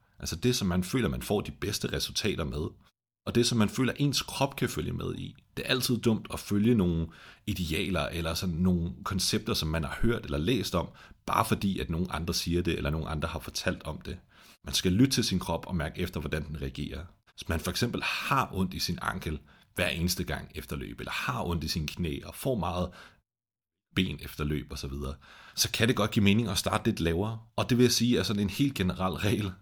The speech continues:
det er, at folk skal starte langsommere og færre kilometer, end de tror. De fleste, når jeg får dem i gang med at løbe igen, jamen, så løber de ikke meget mere end to kilometer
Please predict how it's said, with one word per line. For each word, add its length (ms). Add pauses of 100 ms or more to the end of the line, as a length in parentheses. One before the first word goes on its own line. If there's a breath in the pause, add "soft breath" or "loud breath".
(140)
det 160
er, 100
at 200
folk 220
skal 160
starte 360 (480 soft breath)
langsommere 760 (140)
og 200
færre 440
kilometer, 400
end 140
de 60
tror. 360 (500 soft breath)
De 80
fleste, 420
når 100
jeg 160
får 120
dem 200
i 60
gang 240
med 80
at 80
løbe 220
igen, 340
jamen, 120
så 100
løber 300
de 100
ikke 140
meget 220
mere 300
end 440
to 220
kilometer 500